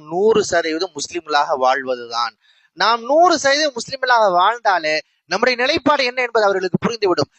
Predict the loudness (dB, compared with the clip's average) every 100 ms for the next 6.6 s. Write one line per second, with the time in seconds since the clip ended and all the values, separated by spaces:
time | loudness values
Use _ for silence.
0 | _ _ 0 0 0 -4 0 0 0 -2
1 | -4 -2 -2 0 -2 -4 -4 0 2 2
2 | 0 -4 -4 -4 -4 -4 -2 0 0 0
3 | 2 2 0 -4 _ _ _ _ _ _
4 | -2 0 2 2 2 0 -2 -2 -2 0
5 | 0 0 0 0 0 0 -2 -4 -8 -4
6 | 0 0 2 0 0 0